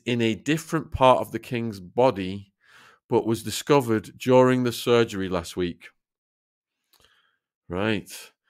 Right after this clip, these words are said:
Prince Harry was last in the U K over the summer when he attended an event for a kids' charity. However, he did not meet with the royal family during that visit before heading to Germany for his Invictus Games,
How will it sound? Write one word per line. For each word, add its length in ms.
Prince 240
Harry 360
was 180
last 460
in 100
the 100
U 120
K 180
over 220
the 100
summer 460
when 160
he 100
attended 460
an 120
event 340
for 160
a 240
kids' 260
charity. 640
However, 260
he 80
did 140
not 200
meet 280
with 120
the 80
royal 220
family 320
during 320
that 140
visit 260
before 240
heading 220
to 80
Germany 440
for 200
his 100
Invictus 560
Games, 640